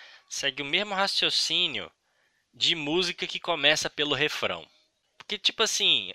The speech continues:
em tese a melhor parte da música deveria ser o refrão. Cara, se ela começa já com o refrão, é porque, bicho,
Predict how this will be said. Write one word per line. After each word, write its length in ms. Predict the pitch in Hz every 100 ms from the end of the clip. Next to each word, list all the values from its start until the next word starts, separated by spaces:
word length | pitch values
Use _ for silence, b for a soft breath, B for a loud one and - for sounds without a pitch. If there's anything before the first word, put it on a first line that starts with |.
| - _ - - -
em 160 | 220 214
tese 260 | 233 240
a 40 | 269
melhor 300 | 277 262 220
parte 280 | 185 180
da 120 | - 160
música 360 | 160 202 240
deveria 480 | 226 247 294 262 254
ser 180 | - 277
o 60 |
refrão. 440 | 247 302 - 170 156 B B B B
Cara, 180 | - 359
se 140 | - 320
ela 140 | 381
começa 600 | 370 294 220 254 277 226
já 220 | 175 208
com 140 | 220 202
o 40 |
refrão, 360 | 170 160 208 226
é 60 |
porque, 340 | 214 214 - 269 _ -
bicho, 280 | 294 -